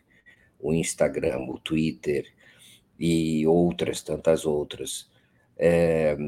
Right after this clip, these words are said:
a ideia de que essas, essas plataformas, de alguma maneira contraditória, vieram democratizar o ambiente jornalístico no mundo e no Brasil.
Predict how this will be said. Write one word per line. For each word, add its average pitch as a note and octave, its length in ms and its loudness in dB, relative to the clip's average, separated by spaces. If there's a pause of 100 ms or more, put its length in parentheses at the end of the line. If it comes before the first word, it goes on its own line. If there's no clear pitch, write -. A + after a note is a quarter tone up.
(380)
a G2+ 80 4
ideia F#2 420 8
de A2 200 4
que G#2 280 4
essas, F#2 600 4 (460)
essas D2+ 280 -6
plataformas, F2 760 0
de F#2 180 6
alguma A#2+ 540 6
maneira D2+ 800 0 (1200)
contraditória, F2 1200 2
vieram F2+ 800 0
democratizar G#2 1300 -2
o F2+ 140 0
ambiente F2 920 -4 (200)
jornalístico F#2+ 1040 -4
no F#2+ 160 -2
mundo F2+ 480 0
e G#2 80 0
no F#2+ 120 -2
Brasil. F2+ 560 -4